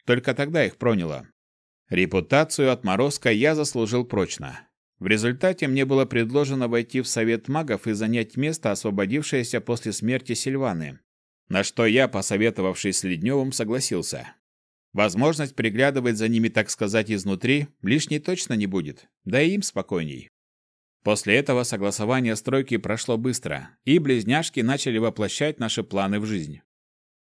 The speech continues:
Первым в очереди оказался парк развлечений. Узнав, что у нас появилась куча наемников, Миша, Маша, заручившись моим согласием, зарегистрировали фирму, дав ей пафосное название «Феникс»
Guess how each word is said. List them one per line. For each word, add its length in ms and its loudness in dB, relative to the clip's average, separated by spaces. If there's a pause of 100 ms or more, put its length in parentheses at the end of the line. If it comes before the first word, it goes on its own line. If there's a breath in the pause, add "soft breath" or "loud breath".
(540)
Первым 400 4
в 60 0
очереди 400 0
оказался 640 -2
парк 360 -4
развлечений. 760 -4 (1080)
Узнав, 360 2
что 140 2
у 60 2
нас 160 -2
появилась 480 2
куча 260 0
наемников, 760 0
Миша, 360 2
Маша, 400 0
заручившись 640 -2
моим 220 -2
согласием, 840 0
зарегистрировали 920 0
фирму, 420 -4
дав 240 -2
ей 120 -2
пафосное 520 -4
название 560 -2
«Феникс» 540 -2